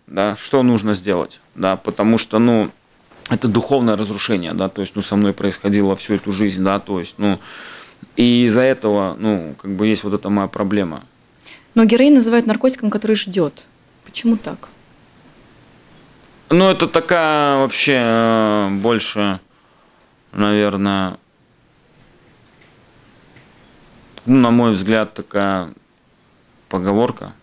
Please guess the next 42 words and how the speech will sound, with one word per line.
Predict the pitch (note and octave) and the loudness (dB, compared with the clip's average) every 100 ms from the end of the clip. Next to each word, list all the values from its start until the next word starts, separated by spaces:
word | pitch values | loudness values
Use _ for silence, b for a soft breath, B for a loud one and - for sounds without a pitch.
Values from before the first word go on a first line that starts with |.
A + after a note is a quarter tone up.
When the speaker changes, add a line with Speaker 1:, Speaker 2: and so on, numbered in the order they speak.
| _ | _
Speaker 1:
ну, | G#2+ | -6
Speaker 2:
Да. | F#3+ G3+ - | -6 -6 -12
Speaker 1:
из | - | -10
серии, | - - D#2+ | -4 -4 -4
да. | E2 G2 F#2+ - b b b | -4 -4 -4 -10 b b b
"Он | G2+ G2+ | 0 2
умеет | G#2+ G#2+ G2+ | 4 2 0
ждать". | G2 A#2 A2+ - - - B B B B B B - - | -2 -2 -2 -4 -18 -20 B B B B B B -20 -10
Она, | F2+ G2 | -2 -2
как | G2 - | -2 -4
бы, | F#2+ G#2 G2+ G2+ | -2 0 0 2
насколько | G2+ G2 G2+ - | 0 -2 -10 -2
мне | G#2 G#2+ | 0 2
известно, | G2 G2 F#2+ G2 | 2 -2 -4 -8
пришла | E2 F#2 G#2 G2+ | -8 -8 -2 -2
из | F#2 | 0
мест | G#2 - | -2 -2
лишения | G2 - G2+ F#2+ | -4 0 0 0
свободы | - G2+ A2 F#2+ | -2 -2 0 -2
просто, | - F2+ F#2 - | -6 -12 -12 -14
ну, | E2 F2 D#2+ | -14 -12 -14
потому | - D2 D2+ | -16 -12 -12
что, | - - | -14 -12
ну, | F2 F2+ | -8 -8
как | - E2 | -10 -14
бы, | E2+ D#2 F#2+ - - - B B B - | -12 -14 -16 -20 -20 -20 B B B -2
Speaker 2:
А | |
что | A#3 | 2
является | D#4+ D#4 C4 G#3+ | 4 4 2 -2
спусковым | - G#3 A3 A3 | -4 0 4 4
крючком | G#3+ G#3 - G#3+ F3+ | 2 -4 0 0 0
для | F3 | -2
срыва? | - F3+ | 0 0
Это | F3 | 2
внутренний | F#3 C4 F4+ F4 C4+ G#3 F#3 | 4 2 4 4 6 4 2
или | G3 G3 | 0 0
внешний | G#3 G#3+ - F3+ | 4 2 2 -6
фактор? | - D3+ - - F#3 | -8 -10 -10 -16 -16
Или | F#3+ | -2
внутренний? | F#3+ G3+ F2 | 0 2 2
Speaker 1:
И-, | A#2+ | 2
изоляция. | A2+ A2+ A2+ - D#3 B2 | 4 4 2 0 0 0